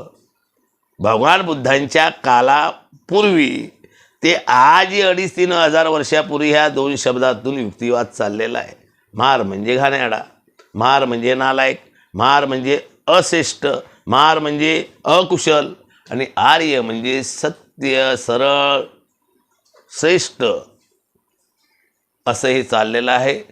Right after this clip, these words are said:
तर बंधूंनो, भगवान गौतम बुद्ध सम्यक संबुद्ध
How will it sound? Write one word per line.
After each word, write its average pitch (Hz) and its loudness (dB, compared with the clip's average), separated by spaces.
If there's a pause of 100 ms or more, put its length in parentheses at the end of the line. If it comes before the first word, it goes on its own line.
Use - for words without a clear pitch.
(300)
तर 107 -2
बंधूंनो, 135 -2 (1200)
भगवान 131 0
गौतम 120 -2
बुद्ध 113 -6 (2750)
सम्यक 123 -2 (220)
संबुद्ध 123 -4